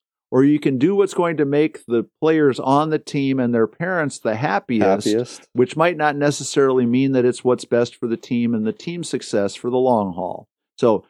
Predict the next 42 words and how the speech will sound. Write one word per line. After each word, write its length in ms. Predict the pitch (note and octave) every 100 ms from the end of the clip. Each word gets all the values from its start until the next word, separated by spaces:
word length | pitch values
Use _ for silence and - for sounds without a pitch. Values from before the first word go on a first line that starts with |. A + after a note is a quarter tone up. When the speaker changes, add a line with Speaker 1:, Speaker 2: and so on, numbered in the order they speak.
| _ -
Speaker 1:
what's 220 | C#3+ -
going 160 | F3+
to 60 | E3
make 220 | D#3+ D#3
the 60 | C#3
players 640 | - D3+ E3 E3 D#3 B2+
and 160 | C#3 B2+
the 160 | A#2+ G#2 _ -
players' 400 | C#3 D3 C#3+ -
parents 460 | - C#3+ D#3+ D#3
the 100 | -
most 320 | C#3 D3 D3+ -
happiest? 760 | D#3 F3+ G3+ A3 G#3+ - - _ _ _ _ -
Knowing 240 | C3+ C#3
that 140 | C3+ C3+
their 160 | E3
kid's 220 | - F#3+
gonna 180 | G3 F#3+
play 300 | - F#3 E3+
all 200 | D3 D3
the 100 | D#3
time, 400 | - C3+ B2 B2
whether 220 | A#2 A#2
they 160 | G#2+ A2+
deserve 480 | G2 F#2+ G2+ G2+ -
to 160 | A#2
or 100 | A2
not. 300 | A2 G2 D#2
Speaker 2:
Twelve 440 | - F#2+ F#2 G2 -
kids. 440 | G#2+ F2+ D#2 - _ -
Speaker 1:
And 360 | A#2+ A#2 A2+
twelve 340 | - D3 D3 C#3
might 180 | C3 C3
be 100 | A#2
too 140 | B2+
many. 320 | A#2 A2 E2 -
Speaker 2:
Right. 420 | F2+ E2+ G2+ - _ _ -
Speaker 1:
Right? 340 | G2 G#2+ A2 _ -
It 160 | C3
might 260 | C#3 D3 C#3+
be 260 | C#3+ C3+ C3
eleven. 640 | A#2+ A#2+ C3 B2+ G#2